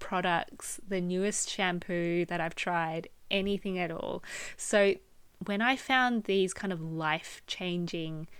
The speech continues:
things that I could do for myself, I had to recommend them to my friends and family and colleagues as well. So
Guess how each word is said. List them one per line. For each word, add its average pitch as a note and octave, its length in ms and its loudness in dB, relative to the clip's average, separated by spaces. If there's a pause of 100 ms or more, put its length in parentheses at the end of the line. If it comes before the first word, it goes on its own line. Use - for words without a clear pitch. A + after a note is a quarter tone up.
things F3 600 0
that F3 220 -4
I E3 160 0
could E3+ 220 -6
do D#3+ 180 -2
for - 120 -8
myself, - 600 -4
I F3 60 0
had F3 420 -4
to F#3+ 120 -4
recommend D#3 500 -8
them D3+ 140 -8
to - 100 -10
my D#3+ 140 -6
friends D#3 340 -10
and D#3+ 160 -8
family D#3 360 -10
and D#3 120 -8
colleagues - 380 -8
as D#3+ 120 -6
well. - 160 -4
So F#3 200 2